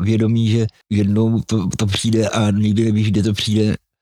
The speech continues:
tak proto se snažím, eh, vždycky, jakoby, když mám ně-, nějaký nápad, tak ho dovízt do nějakého konce dřív, než to přijde, nebo jako kdyby jsem, jako kdyby jsem měl prostě zítra vlastně jako umřít, jako že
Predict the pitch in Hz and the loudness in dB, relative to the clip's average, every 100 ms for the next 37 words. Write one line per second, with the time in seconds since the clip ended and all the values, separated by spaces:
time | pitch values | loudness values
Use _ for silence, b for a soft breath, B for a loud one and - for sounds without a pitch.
0 | B B B 98 82 104 - 107 117 - | B B B -6 -2 -2 -2 -2 -2 -2
1 | 110 110 110 101 104 101 98 110 - 117 | 0 0 -2 -2 -2 -2 -2 -4 -2 -2
2 | 101 98 101 110 110 107 110 _ 98 104 | 0 -2 -2 -2 0 0 -2 _ -6 -4
3 | 110 104 107 104 104 104 101 110 107 101 | -2 0 0 0 0 -2 -2 0 0 -2
4 | - 101 107 98 - B B B B 104 | -2 -2 -2 -4 -8 B B B B -2
5 | 101 107 101 107 107 104 120 107 110 107 | 0 0 0 0 0 0 0 0 0 -2
6 | 117 110 - _ _ _ - B B - | 0 -2 -4 _ _ _ -20 B B -8
7 | - 101 110 - 113 139 135 135 127 131 | -4 -2 -2 -2 -2 0 0 0 0 0
8 | 123 127 123 131 165 135 135 131 135 127 | 2 2 0 0 0 0 0 0 0 0
9 | 131 131 131 127 139 123 127 135 120 120 | -2 0 0 0 0 0 0 0 0 0
10 | 127 120 104 - 92 104 110 | 0 -2 -2 -2 -2 0 -2